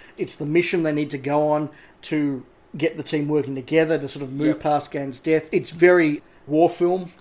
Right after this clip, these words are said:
Speaker 2: Yeah, indeed. What death-defying feat must be performed to
Speaker 1: Yep.
Speaker 2: restore our legend?
Speaker 1: It's a big target, but it's a kind of an easy target. It really is
Speaker 2: Yep.
Speaker 1: just put the detector shield up,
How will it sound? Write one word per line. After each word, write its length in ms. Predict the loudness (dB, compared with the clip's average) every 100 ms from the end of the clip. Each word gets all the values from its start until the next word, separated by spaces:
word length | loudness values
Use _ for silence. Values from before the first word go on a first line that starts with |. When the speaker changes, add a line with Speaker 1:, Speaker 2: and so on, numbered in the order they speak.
| -20 -8
Speaker 2:
Yeah, 260 | 0 4 4
indeed. 500 | 2 -2 0 0 2
What 280 | 0 0 -4
death-defying 840 | -4 -4 -10 -10 -4 -2 -2 -6
feat 400 | -4 -2 -2 -4
must 280 | -6 -4 -6
be 120 | -10
performed 600 | -10 -8 -4 -2 -4 -6
to 60 | -4
Speaker 1:
Yep. 40 | 2 2
Speaker 2:
restore 240 | 4 2 2
our 160 | 0
legend? 460 | 0 -2 -2 -8 -2
Speaker 1:
It's 220 | -2 0
a 60 | -4
big 320 | 4 4 4
target, 300 | 0 2 2
but 100 | 0
it's 120 | -6
a 60 | -8
kind 220 | -2 -2
of 80 | -2
an 80 | -6
easy 200 | -6 -6
target. 360 | 0 0 0
It 60 | -2
really 300 | 0 0 0
is 80 | 0
Speaker 2:
Yep. 120 | -2
Speaker 1:
just 100 | -2
put 120 | -2 -2
the 80 |
detector 380 | -4 -6 -8 -8
shield 240 | -6 -4 -2
up, 200 | -4